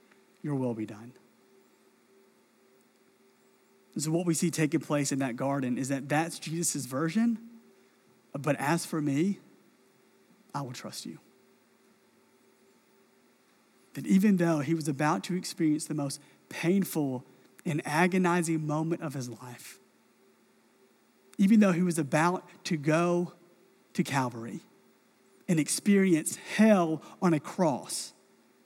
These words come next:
for us, so that us sitting in this room who choose to follow him would never have to do that.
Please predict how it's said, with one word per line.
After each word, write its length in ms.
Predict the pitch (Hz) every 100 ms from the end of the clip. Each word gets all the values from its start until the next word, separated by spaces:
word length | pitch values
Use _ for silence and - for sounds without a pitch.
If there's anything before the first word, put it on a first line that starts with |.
| _ _ _ _ _
for 320 | - 220 220
us, 540 | 160 117 165 - - - _ _ _ -
so 140 | - 190
that 180 | 185 196
us 320 | 202 190 - -
sitting 440 | - 220 233 262
in 140 | 220 220
this 220 | 214 190
room 440 | 175 180 165 156 - -
who 100 | 175
choose 400 | 143 - 220 220
to 80 | 214
follow 340 | - 208 208
him 340 | 156 156 143 135 - -
would 120 | 160
never 380 | 165 180 185 170
have 180 | 156 -
to 80 |
do 160 | 135 123
that. 360 | 107 - -